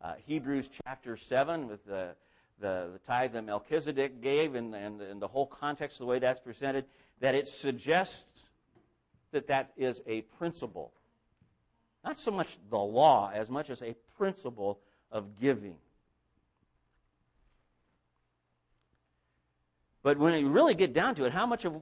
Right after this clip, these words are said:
of what God has blessed me with is, am I to be giving back to his, his work?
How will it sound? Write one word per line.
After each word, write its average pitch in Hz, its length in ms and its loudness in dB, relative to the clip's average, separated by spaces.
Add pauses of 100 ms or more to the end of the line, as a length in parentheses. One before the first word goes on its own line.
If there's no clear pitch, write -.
(100)
of 135 180 4
what 151 280 4
God 180 220 2
has 160 180 0
blessed 160 360 4
me 147 100 0
with 135 180 4
is, 131 160 0
am 139 200 -4
I 160 100 -2
to 151 140 -6
be 127 120 -4
giving 131 680 4 (340)
back 139 360 2
to 147 220 0
his, 139 200 2
his 131 260 0
work? 151 420 4